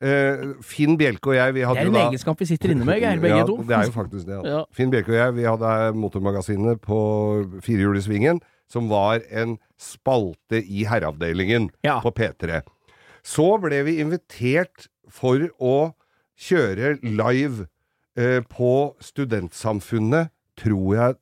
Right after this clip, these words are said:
Speaker 1: var i Bergen eller noe sånt. Så var det et eller annet som skjedde, så vi kom oss ikke dit.
Speaker 2: Nei, nei.
Speaker 1: Eh, så det ble ikke noe av. Eh, men vi kom dit litt senere, og så plutselig så får vi så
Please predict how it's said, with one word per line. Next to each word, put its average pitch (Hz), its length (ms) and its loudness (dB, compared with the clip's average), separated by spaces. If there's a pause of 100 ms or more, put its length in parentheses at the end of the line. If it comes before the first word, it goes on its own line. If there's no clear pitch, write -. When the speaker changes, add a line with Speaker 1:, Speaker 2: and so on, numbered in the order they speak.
Speaker 1:
var 92 360 0
i 117 120 0 (500)
Bergen 87 380 -4
eller 92 140 -2
noe 98 80 -4
sånt. 165 220 0 (300)
Så 147 100 -2
var 110 200 2
det 147 120 0
et - 60 -8
eller 135 100 0
annet 117 80 -4
som 139 100 -12
skjedde, 117 280 -4
så - 80 -12
vi 123 80 -4
kom 113 300 -2
oss 123 100 -4
ikke 143 180 -4
dit. 110 320 -2 (200)
Speaker 2:
Nei, 196 160 2
nei. 269 120 0
Speaker 1:
Eh, 127 320 2
så 117 160 -10
det 127 100 -4
ble 123 140 0
ikke - 160 -10
noe 156 100 4
av. 196 280 4 (440)
Eh, 147 460 2
men 165 480 0
vi 156 140 2
kom 135 220 0
dit 143 180 -2 (220)
litt 123 280 -2
senere, 156 640 0 (160)
og 156 160 2
så 151 600 -2 (420)
plutselig 143 400 -2
så - 80 -2
får 92 300 -2
vi 165 100 0
så 156 160 0